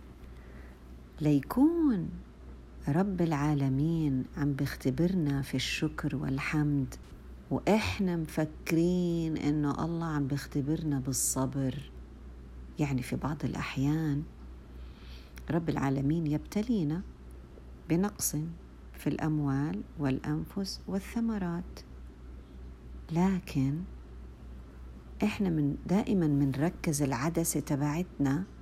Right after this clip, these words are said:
على النقص، بس ما عم نشوف ما هو أخذ مني ذلك، لكن ماذا أبقى لي؟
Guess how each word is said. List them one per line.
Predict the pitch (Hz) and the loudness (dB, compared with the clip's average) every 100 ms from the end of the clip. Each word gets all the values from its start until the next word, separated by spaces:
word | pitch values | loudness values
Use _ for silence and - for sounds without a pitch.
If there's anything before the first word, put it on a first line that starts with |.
| - - - - - | -16 -16 -16 -16 -4
على | 143 170 170 | 0 2 4
النقص، | 147 151 208 - - - - - - - - - - - - - - - - - - | 2 0 -2 -4 -2 -2 -8 -16 -16 -16 -16 -16 -16 -16 -8 -8 -8 -14 -18 -16 -4
بس | 165 - | -2 2
ما | 185 | 4
عم | 302 339 | 6 6
نشوف | 254 - 226 226 - - - - - - - - - | 4 2 0 0 -4 -14 -16 -16 -16 -16 -16 -16 -4
ما | 151 | 0
هو | 156 156 - | 2 2 2
أخذ | 262 262 196 170 | 2 4 2 4
مني | 180 170 147 | 2 4 4
ذلك، | 143 147 131 151 - - - - 143 | 6 4 4 2 -2 -10 -16 -4 2
لكن | 180 196 202 208 | 2 4 2 4
ماذا | 262 233 | 4 4
أبقى | - 233 - 196 180 | 4 0 0 2 2
لي؟ | 160 160 | 2 -2